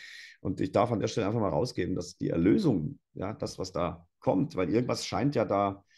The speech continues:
zu sein. Äh, du, du vergötterst den ja, ja, irgendwo und sagst, „Das ist mein Idol“, ja. Das sind alles das, so, wo, wo du sagst, äh, „Ich möchte sein wie der“ oder „Ich finde den gut“ oder „Ich finde das gut“, ja.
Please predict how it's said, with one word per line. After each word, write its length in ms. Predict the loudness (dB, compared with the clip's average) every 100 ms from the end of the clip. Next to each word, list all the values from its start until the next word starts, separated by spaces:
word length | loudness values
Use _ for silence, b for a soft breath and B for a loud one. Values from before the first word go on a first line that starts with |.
| b
zu 120 | -8 -2
sein. 400 | 0 2 0 -2
Äh, 140 | -6
du, 220 | -8 -10
du 100 | -10
vergötterst 720 | -8 0 2 2 0 -2 -6 -2
den 180 | 0
ja, 300 | 0 -4 -6
ja, 260 | -4 -4 -2
irgendwo 400 | -2 -2 -4 -4
und 60 | -4
sagst, 220 | -6 -6
„Das 100 | -6
ist 140 | -4
mein 180 | -4 0
Idol“, 560 | 0 4 4 6 6 4
ja. 100 | -2
Das 140 | -6
sind 100 | -10
alles 200 | -4 -4
das, 160 | -4 -4
so, 80 | -4 -4 -4
wo, 180 | -8 -8
wo 60 |
du 80 | -8
sagst, 320 | -6 -8 -8
äh, 60 | -12 -12 -14 -18 B B B B -18 -14 -16 -18 -20 -16 -14
„Ich 140 | -6 0
möchte 200 | 0 2
sein 200 | 2 2
wie 100 | 4
der“ 280 | 4 4
oder 100 | 4
„Ich 100 | 0
finde 200 | -2 -2
den 260 | 6 6 6
gut“ 320 | 2 4 4
oder 120 | 2
„Ich 100 | -2
finde 180 | -2 -4
das 240 | -6 -8 -6
gut“, 240 | -6 2
ja. 200 | 4 4